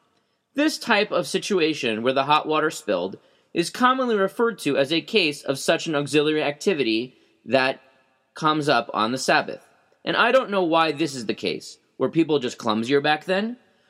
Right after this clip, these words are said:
But remember also that heating water and keeping it warm required a lot more effort than it does today. And we see, again, the concept of amira la'akum,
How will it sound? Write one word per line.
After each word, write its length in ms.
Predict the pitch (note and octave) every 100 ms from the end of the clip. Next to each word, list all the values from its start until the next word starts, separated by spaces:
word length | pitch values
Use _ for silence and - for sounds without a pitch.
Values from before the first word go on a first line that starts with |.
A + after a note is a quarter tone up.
| _
But 160 | E3+ F3+
remember 420 | F3+ A3 A#3 G3+
also 380 | - A3 A3 E3
that 200 | D3+ C#3+
heating 340 | A3+ B3 G#3+
water 320 | C#3+ A2+ A2
and 240 | C3 D3 C#3+
keeping 320 | G3 E3 D#3+
it 100 | D#3+
warm 460 | G3+ E3 B2+ C3+ - _ _
required 380 | C#3+ - F#3 D#3+
a 20 |
lot 260 | D3 D3 D#3
more 160 | E3 -
effort 420 | E3+ - A#2 - -
than 160 | B2+
it 100 | C3+
does 300 | G2+ E2+ -
today. 460 | - D#3+ E3+ F2+ - _ _ _ _ _ _
And 160 | - F3+
we 100 | G3+
see, 380 | - C4 A#3+ G3+
again, 640 | - B2+ D#3+ A2+ A#2 F#3 -
the 140 | D3
concept 500 | D3 E3+ D#3+ F3 -
of 140 | C#3+ C#3
amira 580 | C#3 D3 D3 C3+ C#3 D3+
la'akum, 500 | C3+ C3+ - F2+